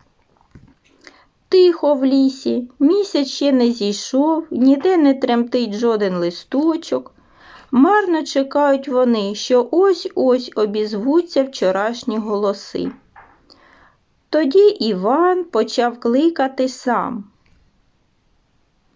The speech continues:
«Іди сюди, кониченьку мій вороний, золотом підкований, сріблом погаптований».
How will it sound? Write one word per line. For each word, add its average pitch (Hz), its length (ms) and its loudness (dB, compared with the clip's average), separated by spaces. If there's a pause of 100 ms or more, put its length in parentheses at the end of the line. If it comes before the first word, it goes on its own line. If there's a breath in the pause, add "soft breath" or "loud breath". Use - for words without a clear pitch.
(500 soft breath)
«Іди 302 440 2
сюди, 269 680 0 (100)
кониченьку 262 1040 0
мій 254 460 2 (100)
вороний, 226 1200 0 (720 soft breath)
золотом 240 760 2
підкований, 302 1080 0
сріблом 277 800 0
погаптований». 196 1400 -4